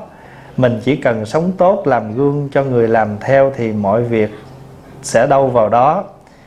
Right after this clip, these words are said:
Hai, à, nhiều lúc con bị kẹt giữa hai luồng tư tưởng. Một là ráng thực tập nhẫn nhịn vì mọi chuyện đều có nhân quả của nó. Mình chỉ cần sống tốt, làm gương cho người làm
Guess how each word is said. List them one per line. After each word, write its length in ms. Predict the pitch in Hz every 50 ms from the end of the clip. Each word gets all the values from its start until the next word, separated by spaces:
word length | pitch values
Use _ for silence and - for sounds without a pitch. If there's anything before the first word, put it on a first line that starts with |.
| - - - - - - - - - - - - - - - - - - - - - -
Hai, 420 | - - 139 143 143 143 147 139
à, 400 | 135 135 131 127 123 117 113 110 113
nhiều 280 | 123 131 131 131 127 123
lúc 180 | 139 180 214 208 - -
con 300 | - 165 156 156 156 147
bị 200 | 131 120 117 120
kẹt 300 | 120 123 - 123 120 120 120 - -
giữa 240 | 127 117 120 147 - -
hai 420 | 156 156 151 156 156 156 151 147 139
luồng 380 | 127 127 127 127 117 117 107 -
tư 160 | 156 151 147 -
tưởng. 420 | 123 113 113 127 160 226 254 - - - - - - - - - - - - - - -
Một 400 | 131 120 117 123 135 139 139 143
là 160 | 127 120 113
ráng 340 | 110 120 135 151 180 226 226 -
thực 220 | 143 123 - -
tập 220 | - 110 101 - 131
nhẫn 320 | 123 117 117 143 165 175
nhịn 320 | 143 131 120 123 127 135 143 - - - - -
vì 280 | - 123 127 120 117 110
mọi 280 | 104 107 107 107 117 123
chuyện 380 | 123 - 123 117 113 127 131
đều 160 | 127 120 113
có 120 | 107 117 143
nhân 320 | 160 165 156 147 143 139 123
quả 240 | 123 - 117 - - -
của 100 | 143 143
nó. 380 | 151 156 156 156 170 190 180 - - - - - - - - - - - -
Mình 260 | - 131 131 123 117 110
chỉ 140 | 123 131 139
cần 300 | 135 - 120 117 113 107
sống 260 | - - 151 170 185 180
tốt, 260 | - 175 196 214 202 -
làm 260 | 139 120 110 110 107
gương 300 | 117 139 147 151 147 147 147
cho 80 | 147 143
người 260 | 135 127 123 117 113
làm 180 | 113 113 110